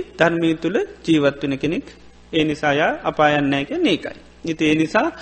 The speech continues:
නැත්තම් නිකන් බුදුන් සරණ ගියා කියලා අපාය නොයා ඉන්නේ නැහැ. ඉතින් දැන් අපි දන්නවනේ නේද? ඈ? අපේ බොහෝ අය සමහරලාට ප්‍රේත ලෝක යනවා. ඒතකොට බුදුන් සරණ ගිහිල්ලා තිනවා කී පාරක්?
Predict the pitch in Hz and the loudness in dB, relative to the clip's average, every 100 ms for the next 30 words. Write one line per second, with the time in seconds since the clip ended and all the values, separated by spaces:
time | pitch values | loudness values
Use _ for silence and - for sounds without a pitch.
0 | - - - 160 - 185 180 185 185 180 | -18 -8 0 2 4 2 4 4 6 4
1 | 185 202 185 190 185 190 190 185 214 415 | 6 8 8 4 6 8 8 6 6 6
2 | 427 - - 208 190 202 196 202 202 196 | 4 -14 -2 -2 8 10 10 8 8 8
3 | 202 214 240 254 208 165 147 143 151 151 | 8 8 6 8 6 6 2 2 0 -8
4 | - 131 143 - - 151 165 165 - 160 | -12 -12 -12 -12 -2 0 0 -6 4 6
5 | - 247 262 277 247 370 165 127 143 - | 8 10 10 10 8 8 8 6 2 -6
6 | - - 202 294 370 - - - 175 175 | -18 -12 -2 -2 -2 -8 -20 4 4 8
7 | 170 160 156 - - - - - 165 165 | 6 6 2 -6 -16 -20 -12 -10 -4 4
8 | 175 190 185 160 196 208 185 175 170 214 | 8 10 10 10 8 6 4 4 6 4
9 | 262 254 262 269 226 185 147 143 165 151 | 8 6 8 10 10 10 4 4 2 2
10 | 160 180 180 202 196 190 185 175 170 156 | 2 2 8 8 8 4 6 6 8 6
11 | 156 220 254 202 135 107 - | 6 4 10 10 10 6 -2